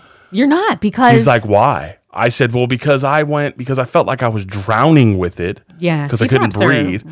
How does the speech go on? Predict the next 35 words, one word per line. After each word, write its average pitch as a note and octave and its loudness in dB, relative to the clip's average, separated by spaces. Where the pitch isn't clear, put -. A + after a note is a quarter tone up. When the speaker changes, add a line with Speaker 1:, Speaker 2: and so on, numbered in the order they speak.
Speaker 1:
brutal. C#3+ -4
Speaker 2:
And B2+ 0
then A#2+ 2
he, A2+ -4
he A#2+ -4
says, G2 -6
"Okay." F#2+ -2
And A2 -8
then G#2 -8
I G2 -8
said, G#2+ -10
"Well, F2+ -4
I A#2 2
went D3 -4
to C3 -6
an - -6
allergist A#2+ 0
finally, F2+ -8
and G2 -8
I G2 -8
found A#2+ -4
out A#2 -2
I A#2 0
was A2+ -4
allergic A2+ -2
to - -18
every B2 -2
damn A2+ -4
thing, G#2+ -8
including A2+ 0
Speaker 1:
<laughs> G#2 -2
Speaker 2:
my G2 -6
dogs G#2+ 2
and F#2 -4
cat." A2 -4